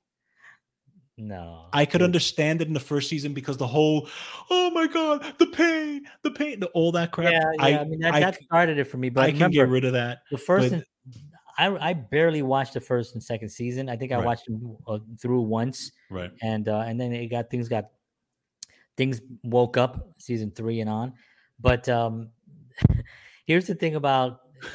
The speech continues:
Speaker 1: that, that I could not, it's, first of all, she's, she's the, the counselor, right? So I get it.
Speaker 2: She's
Speaker 1: So
Speaker 2: beautiful.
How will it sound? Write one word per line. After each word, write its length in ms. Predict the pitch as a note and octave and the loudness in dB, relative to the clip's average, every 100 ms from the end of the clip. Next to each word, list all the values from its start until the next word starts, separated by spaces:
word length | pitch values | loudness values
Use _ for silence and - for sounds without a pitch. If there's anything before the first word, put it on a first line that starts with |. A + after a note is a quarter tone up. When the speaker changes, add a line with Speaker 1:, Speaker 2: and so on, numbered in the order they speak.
| A#2 - | -14 -12
Speaker 1:
that, 420 | A#2+ A#2 A2+ A2+ A#2 | -6 0 0 0 -2
that 100 | A#2 | 0
I 320 | A#2+ B2 A#2+ _ _ B2+ B2 A#2+ B2 | 0 -2 -8 _ _ -20 -20 -20 -20
could 200 | - A#2+ | -12 -10
not, 360 | A#2+ B2 C3+ C#3 _ _ _ _ _ _ _ _ _ _ - | -6 -4 -4 -8 _ _ _ _ _ _ _ _ _ _ -10
it's, 160 | B2+ - B2+ B2+ | -10 -10 -18 -18
first 260 | - G3 G3 | -2 0 0
of 100 | C#3+ | 0
all, 280 | C3 B2+ A#2+ | 2 0 -2
she's, 460 | - C#3 C3 B2 - C#3+ | -6 -6 -6 -10 -20 -20
she's 360 | - D3+ D3 C3 | -12 -6 -6 -2
the, 240 | C3+ B2+ | 0 0
the 80 | A#2+ | -2
counselor, 480 | - C#3+ B2 F#2+ F2 | -2 -2 -4 -8 -8
right? 240 | G2 G#2+ | -8 -8
So 140 | - G#2+ | -6 -4
I 100 | A2+ | -2
get 220 | A2+ G#2 | -2 -4
it. 60 | E2 | -6
Speaker 2:
She's 120 | F2+ | -12
Speaker 1:
So 100 | - | -12
Speaker 2:
beautiful. 340 | G2+ A#2 B2+ | -8 -6 -8